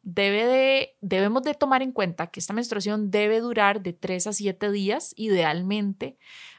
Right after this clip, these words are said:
pero esto debe de comprender sangre roja de flujo, de flujo leve, moderado o abundante. Cuando tenés un goteo, que es como rosadito o como manchitas cafés, esto no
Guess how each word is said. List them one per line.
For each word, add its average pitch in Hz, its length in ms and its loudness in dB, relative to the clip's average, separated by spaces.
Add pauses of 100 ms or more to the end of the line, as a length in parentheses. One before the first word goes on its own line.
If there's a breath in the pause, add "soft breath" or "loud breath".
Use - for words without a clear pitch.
(120)
pero 330 200 8
esto 311 380 2
debe 214 220 2
de 247 180 -2
comprender 247 580 -2
sangre 202 520 -2
roja 208 520 4
de 185 140 -4
flujo, 190 420 -6
de 190 160 0
flujo 220 420 0
leve, 240 380 0
moderado 185 520 2
o 202 80 2
abundante. 156 800 -4 (1300 loud breath)
Cuando 269 320 2
tenés 269 280 0
un 339 120 -2
goteo, 349 600 0
que 202 100 -8
es 185 120 -6
como 262 160 -4
rosadito 247 680 -4
o 175 120 -2
como 180 220 -4
manchitas 175 560 -2
cafés, 254 600 -2
esto - 600 -2
no 226 560 2